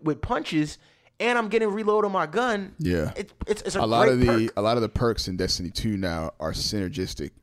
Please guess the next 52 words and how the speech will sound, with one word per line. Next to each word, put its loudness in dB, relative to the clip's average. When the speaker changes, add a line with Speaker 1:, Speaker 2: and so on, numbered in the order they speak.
Speaker 1:
Yes. -6
Speaker 2:
So, 0
like, -2
they -2
go 0
well 0
with -2
something. -4
Speaker 1:
With -4
something. -4
There's -2
something -2
in 0
the 4
game 2
Speaker 2:
Yeah. 0
Speaker 1:
it -8
matches -2
to -4
Speaker 2:
Yeah. -6
Speaker 1:
and -4
works 2
well 4
with, 0
and -8
that's 2
what 2
we 0
needed. 0
So 0
Speaker 2:
Yeah. -6
Speaker 1:
now 2
when 0
you -6
get 0
a -6
gun, 0
you're 0
Speaker 2:
It's 2
Speaker 1:
not 6
Speaker 2:
not 0
just 2
Speaker 1:
thinking 0
Speaker 2:
a 4
Speaker 1:
to 4
Speaker 2:
flat 4
out 8
Speaker 1:
yourself, 2
Speaker 2:
good -2
perk. 0
It's -8
like, -6